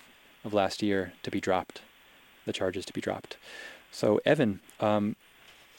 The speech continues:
you actually, uh, you, you know, you were just talking about how, how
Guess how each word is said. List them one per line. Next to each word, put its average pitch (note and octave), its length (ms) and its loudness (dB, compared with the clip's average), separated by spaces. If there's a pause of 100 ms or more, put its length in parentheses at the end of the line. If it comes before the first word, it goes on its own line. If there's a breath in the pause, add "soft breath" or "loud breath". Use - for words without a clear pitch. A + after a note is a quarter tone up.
you B2 160 4
actually, B2+ 460 4
uh, A2 340 -2 (1080)
you, B2+ 120 4
you B2 120 2
know, A2+ 60 6
you A2+ 120 6
were A2 60 6
just A2+ 140 2
talking A#2+ 240 0
about G#2 200 2
how, G#2+ 220 2
how G2+ 380 0